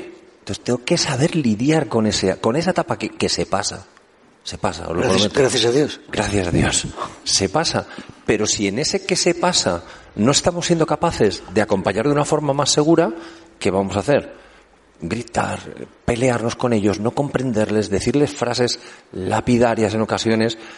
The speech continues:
Speaker 1: y hacerles sentir como que no estamos de acuerdo con cómo son.
Speaker 2: Ya.
Speaker 1: Cuando es con cómo se comportan,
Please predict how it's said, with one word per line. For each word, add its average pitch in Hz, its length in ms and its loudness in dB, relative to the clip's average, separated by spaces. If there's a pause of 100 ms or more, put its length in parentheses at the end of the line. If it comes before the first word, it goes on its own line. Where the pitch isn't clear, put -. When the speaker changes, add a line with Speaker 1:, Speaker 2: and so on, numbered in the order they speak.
(160)
Speaker 1:
y 95 120 2
hacerles 147 360 2
sentir 165 580 4 (640)
como 92 220 0
que 87 140 2
no 98 100 0
estamos 143 360 0
de 85 60 2
acuerdo 85 360 2
con 87 240 0 (120)
cómo 98 380 0
son. 90 440 -4 (1700)
Speaker 2:
Ya. 123 200 -6 (380)
Speaker 1:
Cuando 95 260 4
es - 140 0 (200)
con 107 220 0
cómo 127 260 0
se - 120 -4
comportan, 113 600 -2